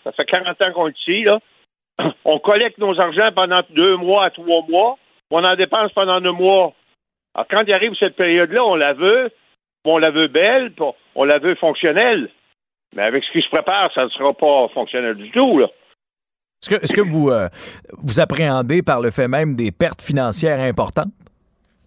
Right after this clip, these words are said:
Speaker 1: Ben, c'est bien certain que, que je, vous cacherez pas, le, euh, vous di-, direz pas les, les, les sommes de, d'argent en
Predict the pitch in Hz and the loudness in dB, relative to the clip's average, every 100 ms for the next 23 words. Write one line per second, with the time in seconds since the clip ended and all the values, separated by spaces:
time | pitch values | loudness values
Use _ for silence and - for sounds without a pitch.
0 | _ 151 156 143 135 135 117 160 147 - | _ 0 2 2 0 -2 -2 0 0 -2
1 | - _ _ _ - 135 - 95 - 123 | -16 _ _ _ 0 0 0 -6 -2 -2
2 | - - 107 87 - 120 - 113 147 156 | -4 -6 -6 -4 -2 -2 0 0 2 2
3 | 123 107 - - - 104 110 104 127 101 | 2 0 -4 -20 -4 -4 0 2 0 2
4 | 131 123 104 156 123 113 101 107 101 107 | 0 0 0 0 2 0 0 0 0 0
5 | 107 - 160 131 117 110 107 101 107 95 | 0 0 0 2 2 2 2 0 -2 0
6 | 127 135 117 101 87 82 | 0 0 0 0 -2 -4